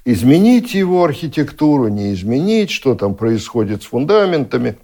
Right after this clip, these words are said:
и так далее, и так далее. Больше того, в то время, я уж пос-, скажу вам сегодня, мы договорились с немцами.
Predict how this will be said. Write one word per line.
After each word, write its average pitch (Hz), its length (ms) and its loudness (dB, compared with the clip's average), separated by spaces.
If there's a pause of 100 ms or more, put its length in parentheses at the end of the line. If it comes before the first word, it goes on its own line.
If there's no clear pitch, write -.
и 117 80 -2
так 127 240 2
далее, 139 240 4
и - 40 -6
так 101 220 -4
далее. 101 240 -10 (180)
Больше 185 440 2
того, 120 260 4
в - 80 -4
то 190 180 4
время, 180 520 4
я 110 180 2
уж 104 80 0
пос-, - 340 -10
скажу 127 460 0
вам 135 220 0
сегодня, 98 500 -6 (400)
мы 226 180 4
договорились 160 760 4
с - 80 -18
немцами. 95 640 -2